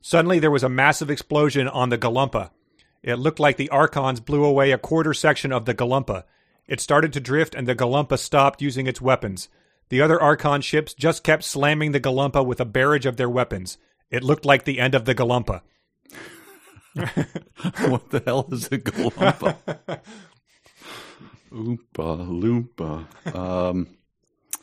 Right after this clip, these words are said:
Speaker 2: well, I don't know. Man, do I bite on Galumpa? Uh, I'm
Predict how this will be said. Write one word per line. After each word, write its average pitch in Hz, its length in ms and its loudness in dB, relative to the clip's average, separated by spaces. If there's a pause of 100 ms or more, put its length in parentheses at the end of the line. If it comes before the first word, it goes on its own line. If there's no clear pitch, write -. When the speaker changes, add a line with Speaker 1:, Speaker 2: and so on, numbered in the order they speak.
(460)
Speaker 2:
well, 120 420 0
I 95 160 -12
don't 85 220 -6
know. 82 320 -2
Man, 95 300 0
do 87 140 -2
I 80 60 -2
bite 87 300 -2
on 95 180 0
Galumpa? 131 680 -2 (840)
Uh, 95 560 -2
I'm - 20 -12